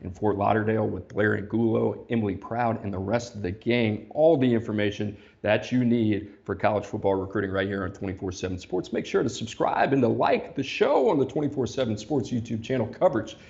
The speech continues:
begins at ten A M Eastern time. All right, Drew, Merry Flipmas. It's that time of the year, right? We talk about it all the time. Flips, flips, flips.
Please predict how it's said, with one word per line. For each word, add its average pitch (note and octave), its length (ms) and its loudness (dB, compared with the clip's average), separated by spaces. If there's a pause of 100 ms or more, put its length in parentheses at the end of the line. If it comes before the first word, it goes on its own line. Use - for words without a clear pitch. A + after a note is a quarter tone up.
(160)
begins G#2 340 -2
at - 240 -2
ten A#2+ 380 -2
A G#2 240 -2 (100)
M G2 260 -4
Eastern G2+ 380 -2
time. F#2 220 -2 (320)
All D3 80 6
right, D3+ 80 2
Drew, B2+ 120 4
Merry C#3 300 2
Flipmas. C3+ 480 -2
It's A2 140 -8
that A#2+ 160 0
time B2+ 160 -2
of A2 60 0
the G2+ 60 -2
year, A2+ 200 0
right? G2+ 200 2
We G#2 60 -4
talk G#2 220 -2
about G#2 160 0
it G2 60 0
all A2+ 220 0
the G#2 80 -4
time. G#2+ 300 -2
Flips, A#2 420 0
flips, A#2+ 400 -2
flips. - 500 -2